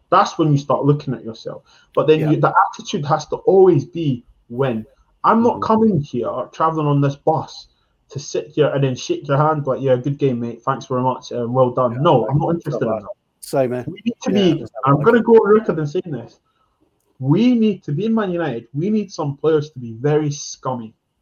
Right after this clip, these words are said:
Speaker 1: When I
Speaker 2: Mm-hmm.
Speaker 1: say scummy, kick someone. I'm not saying individually, like, go out and hurt someone, but see a tackle, leave a bit something on him, and then look at him and be like, "You're in a game, mate." Anders Herrera used to do this.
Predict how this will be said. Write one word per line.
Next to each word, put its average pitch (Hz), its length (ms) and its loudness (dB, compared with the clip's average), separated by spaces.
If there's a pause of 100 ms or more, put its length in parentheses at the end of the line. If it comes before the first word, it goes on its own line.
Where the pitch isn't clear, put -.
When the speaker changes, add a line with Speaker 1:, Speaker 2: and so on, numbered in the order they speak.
(260)
Speaker 1:
When 131 160 -4
I 196 40 2
Speaker 2:
Mm-hmm. 214 80 -2
Speaker 1:
say 196 220 -8
scummy, 123 540 -8 (1200)
kick - 220 2
someone. 147 360 0
I'm 151 100 0
not 240 160 0
saying 214 220 0
individually, 165 640 -2
like, 135 220 -2
go 143 140 4
out 135 60 0
and 127 80 -4
hurt 151 140 -2
someone, 123 220 -6
but - 180 -10
see 254 180 0
a 240 80 6
tackle, 170 640 -2 (280)
leave 202 240 6
a 185 80 4
bit 170 160 4
something 143 300 -4
on 120 160 -4
him, 104 100 -14 (280)
and 127 120 -2
then 139 160 2
look 185 220 4
at 139 100 2
him 131 120 0
and 127 120 -4
be 123 60 -4
like, 123 320 0 (520)
"You're 147 120 4
in 147 80 6
a 139 60 4
game, 156 260 2
mate." 107 220 -6 (1000)
Anders 185 300 4
Herrera 208 440 6
used 202 180 -4
to 214 100 -6
do 233 140 -2
this. - 440 0